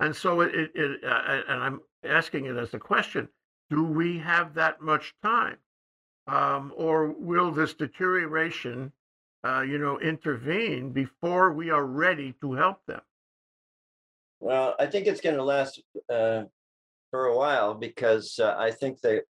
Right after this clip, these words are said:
Speaker 2: the wake-up call was pretty strong. Most, I mean, you had, uh, Germany was, you know, uh, had made a lot of deals with Russia under Angela Merkel, and other countries had, had, um, received benefits from Russia.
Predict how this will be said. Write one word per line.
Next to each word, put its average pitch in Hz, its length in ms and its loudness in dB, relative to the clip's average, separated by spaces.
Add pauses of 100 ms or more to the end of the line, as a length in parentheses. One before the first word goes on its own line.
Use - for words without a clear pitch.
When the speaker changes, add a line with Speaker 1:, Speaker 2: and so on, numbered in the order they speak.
Speaker 2:
the 104 100 0
wake-up 131 460 0
call 110 260 2
was 101 160 -2
pretty 120 240 0
strong. 110 600 -2 (460)
Most, 143 300 0 (140)
I 110 100 0
mean, 123 280 2
you 123 120 0
had, 123 260 0 (360)
uh, 113 100 2
Germany 139 480 0
was, 117 380 0
you 127 140 -4
know, 101 300 0 (640)
uh, 110 540 2 (100)
had 120 160 -2
made 120 160 2
a 120 40 2
lot 117 220 2
of 107 100 -8
deals 113 320 2
with 107 200 -6
Russia 113 400 2
under 104 260 -2
Angela 104 320 -2
Merkel, 110 640 0 (320)
and 113 160 0
other 120 220 4
countries 120 520 -2
had, 98 220 2 (220)
had, 104 440 0
um, 101 560 0 (540)
received 113 440 -2
benefits 110 520 2
from 104 180 -2
Russia. 104 500 0